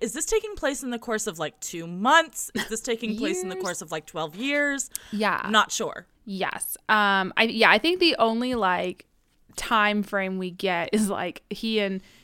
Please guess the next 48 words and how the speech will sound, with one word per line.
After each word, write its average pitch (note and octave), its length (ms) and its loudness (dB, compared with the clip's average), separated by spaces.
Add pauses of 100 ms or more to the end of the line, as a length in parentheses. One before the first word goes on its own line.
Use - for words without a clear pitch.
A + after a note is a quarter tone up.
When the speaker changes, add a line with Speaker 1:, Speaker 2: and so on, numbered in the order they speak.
Speaker 2:
he A3 120 -4
and G3+ 140 0
Murren F#3 300 -2
were F3 100 -8
married F3 280 -10
for, - 60 -6
like, E3 160 -8
six - 260 -10
weeks. - 460 -10 (400)
And G#3+ 80 -4
Speaker 1:
Yeah. G3 160 0
Speaker 2:
that G#2+ 140 -12
was - 0 -
it. D#2 260 -10 (240)
But - 100 -6
Speaker 1:
And B3 100 -2
we C4+ 100 -4
get, D4+ 240 0 (100)
we B3+ 100 -6
know B3+ 300 -6
that G#3 340 -2 (360)
some B3 280 -6
of A#3 60 -4
the A3 60 -6
stuff G3+ 240 -6
happened F3+ 260 -4
when E3+ 100 -14
he F3+ 80 -14
was F3 140 -14
a D3+ 60 -12
child F3+ 500 2
and D#3 100 -8
then D3+ 120 -10
he's D3+ 360 -12
older. C#3 640 -4 (200)
Speaker 2:
Yeah, F3 260 -6
we F#3 80 -2
don't F#3 160 -2
know D#3+ 80 -8
how E3 100 -12
much E3 280 -8
older. C#3+ 420 -12 (380)
Speaker 1:
Right. D3+ 500 -2 (100)
Speaker 2:
It B3+ 160 0
was, E4 260 0
it C#4 200 0
was C#4+ 180 0
definitely D#4 1000 -2